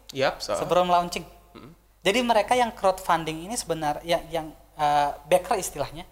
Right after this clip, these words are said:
Speaker 1: Yap. Hmm.
Speaker 2: itu sebenarnya membeli produk kita sebenarnya.
Speaker 1: Tapi
Speaker 2: Misal contoh,
Speaker 1: kepemilikan
Speaker 2: kepemilikan
Speaker 1: terhadap produk?
Speaker 2: ya tetap di kita.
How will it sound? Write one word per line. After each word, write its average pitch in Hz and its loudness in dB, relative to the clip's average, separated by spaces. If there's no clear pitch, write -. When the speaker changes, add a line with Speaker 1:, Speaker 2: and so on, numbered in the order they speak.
Speaker 1:
Yap. 151 -4
Hmm. 117 -16
Speaker 2:
itu 202 0
sebenarnya 220 2
membeli 214 0
produk 190 -2
kita - -16
sebenarnya. 127 -20
Speaker 1:
Tapi - -
Speaker 2:
Misal 180 2
contoh, 160 2
Speaker 1:
kepemilikan 170 0
Speaker 2:
kepemilikan 170 -4
Speaker 1:
terhadap 127 -2
produk? 135 -4
Speaker 2:
ya 147 -4
tetap 196 -2
di 190 -2
kita. 208 0